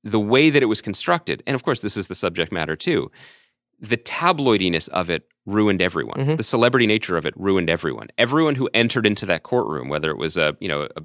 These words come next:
Speaker 1: a previously distinguished judge or the D A
Speaker 2: Lifetime
Speaker 1: or Marcia
Speaker 2: prosecutors,
Speaker 1: Clark,
Speaker 2: yeah.
Speaker 1: people who did this for a living um, or even our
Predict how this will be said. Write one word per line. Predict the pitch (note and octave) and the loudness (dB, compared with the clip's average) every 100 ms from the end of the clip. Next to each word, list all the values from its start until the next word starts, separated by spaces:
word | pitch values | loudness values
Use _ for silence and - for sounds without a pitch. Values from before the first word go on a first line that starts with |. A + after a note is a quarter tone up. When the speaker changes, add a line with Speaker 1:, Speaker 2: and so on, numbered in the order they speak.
| _ | _
Speaker 1:
a | E2+ | -12
previously | - F#2 E2+ - E2 D2+ | -6 -2 -2 -4 -6 -6
distinguished | D2 - D#2+ D#2 D#2 - _ _ | -8 -6 -6 -4 -6 -8 _ _
judge | - C3+ B2 A2 G2+ - - - | 2 4 4 0 -8 -12 -20 -8
or | F#2+ F#2 E2+ | -2 0 0
the | D#2+ | -2
D | D#2+ E2+ A2+ | -2 2 4
A | B2+ A#2 | 4 4
Speaker 2:
Lifetime | A#2+ A#2+ B2+ | 4 2 0
Speaker 1:
or | A#2 | 2
Marcia | A#2 A2 - | 2 2 -2
Speaker 2:
prosecutors, | B2+ C#3 B2 | 2 4 4
Speaker 1:
Clark, | C3+ | 2
Speaker 2:
yeah. | A2 F2+ - _ - | 0 0 -10 _ -4
Speaker 1:
people | F3+ F3 | 0 2
who | D#3 | 2
did | C3+ C3+ D3 | 0 2 2
this | C#3 C3 | 4 0
for | - C3 | 2 4
a | A#2 | 4
living | G2 A#2+ G2+ A#1 - _ _ _ _ _ - | 4 2 0 -4 -10 _ _ _ _ _ 0
um, | G2 F#2 F2+ F2+ - _ | 2 4 2 -4 -10 _
or | D#3+ | 0
even | F3+ F#3+ F#3 - | 0 0 2 4
our | C3+ C#3+ | 4 4